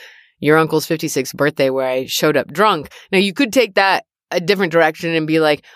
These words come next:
"Oh, it was the most vulnerable I'd ever seen Gianna when she cried on my shoulder all night." Or, you know, "Oh, she was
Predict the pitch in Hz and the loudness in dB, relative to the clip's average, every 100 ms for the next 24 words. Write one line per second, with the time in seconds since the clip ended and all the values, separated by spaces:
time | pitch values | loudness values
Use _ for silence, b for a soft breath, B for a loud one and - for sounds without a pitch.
0 | B 311 220 175 170 151 156 170 160 156 | B 2 2 4 2 2 -2 -2 -2 0
1 | 170 185 180 165 165 156 156 147 151 180 | 0 2 2 2 2 4 2 0 -2 -2
2 | 170 151 156 165 175 156 147 - 143 - | -2 0 2 2 2 0 -2 -4 -6 -8
3 | - 147 147 151 143 139 - 185 185 123 | 0 2 2 0 -2 -4 0 0 2 0
4 | 123 110 98 143 - b b b b 151 | -2 -6 -6 -6 -8 b b b b 2
5 | 156 147 147 143 135 - 151 139 131 131 | 4 4 4 4 0 -2 -2 0 -2 -4
6 | - 156 151 143 - 151 151 147 143 143 | 0 0 0 -2 -4 0 4 4 2 -6